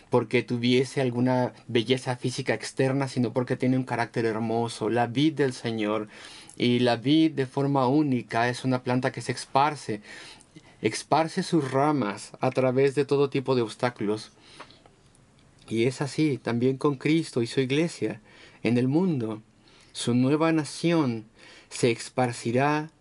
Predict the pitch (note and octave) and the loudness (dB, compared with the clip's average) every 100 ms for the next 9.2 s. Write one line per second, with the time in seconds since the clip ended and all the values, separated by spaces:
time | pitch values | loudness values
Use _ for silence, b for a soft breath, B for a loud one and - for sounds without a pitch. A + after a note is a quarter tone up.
0 | _ B2+ B2+ C3 D3 D#3+ E3 C#3 C#3+ D3+ | _ 0 2 2 2 2 0 0 2 2
1 | D3+ - C3+ C3+ C3+ - D#3 F3 D#3+ C#3+ | 2 0 0 0 -2 -2 -2 0 0 0
2 | C3 B2+ A#2+ A#2+ A#2+ C3 B2+ B2+ A#2+ B2 | -2 -2 0 -2 -2 0 2 0 -2 -6
3 | A#2+ A#2+ A#2+ A#2+ A2+ A2 A2+ A#2+ A#2 A2+ | -2 -2 -2 -2 -2 -2 -2 -4 -2 -2
4 | A#2+ - A2+ - A#2+ A#2+ A#2 B B B | -2 -4 -8 -2 -2 0 -4 B B B
5 | A#2+ C#3+ C#3+ D#3 D3 E3+ F3 E3+ - B2+ | 0 2 2 0 0 0 2 -2 0 -2
6 | A2+ B2 A#2+ A2 A2 B2 A#2 B2 B2 B2 | 0 0 2 2 0 -4 -4 -4 0 2
7 | B2+ B2 A#2+ A2+ B2 B2 A2+ B B B | 0 0 -2 0 0 0 -4 B B B
8 | B A2+ A#2+ A#2 A2+ A#2 B2 C#3 D3+ - | B 0 2 2 2 0 2 2 0 -2
9 | D#3 | -2